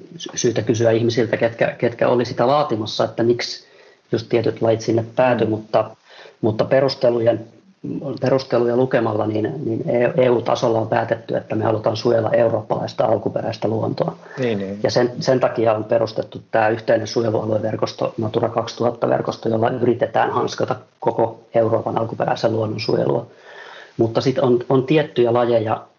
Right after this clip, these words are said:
Speaker 1: jotka on todettu, että se, se Natura-verkosto ei riitä siihen, että niiden suojelutilanne on jostain syystä tai toisesta haastava. Ne on harvinaisia tai alueellisesti esiintyy hyvin rajatulla alueella, mahdollisesti taantuneita,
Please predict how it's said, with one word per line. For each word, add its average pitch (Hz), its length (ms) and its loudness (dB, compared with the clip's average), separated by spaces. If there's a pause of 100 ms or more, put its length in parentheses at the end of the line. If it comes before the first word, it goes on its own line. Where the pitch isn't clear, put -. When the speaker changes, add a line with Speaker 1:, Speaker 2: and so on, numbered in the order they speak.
(420)
Speaker 1:
jotka 113 220 0
on 110 120 0
todettu, 117 460 2
että 110 220 0
se, 113 300 -2
se 113 140 -2
Natura-verkosto 120 800 0
ei 107 140 0
riitä 110 340 2
siihen, - 460 -2
että 113 200 -2
niiden 120 300 4
suojelutilanne 117 760 0 (560)
on 113 260 2
jostain 135 460 -2
syystä 127 300 -4
tai 143 140 2
toisesta 120 560 -2
haastava. 113 640 -2 (320)
Ne 113 80 -2
on 110 80 0
harvinaisia 113 680 0
tai 113 280 0
alueellisesti 113 720 -2
esiintyy 110 440 0
hyvin 110 220 0
rajatulla 110 420 0
alueella, 117 560 2 (640)
mahdollisesti 110 580 -2
taantuneita, 113 600 0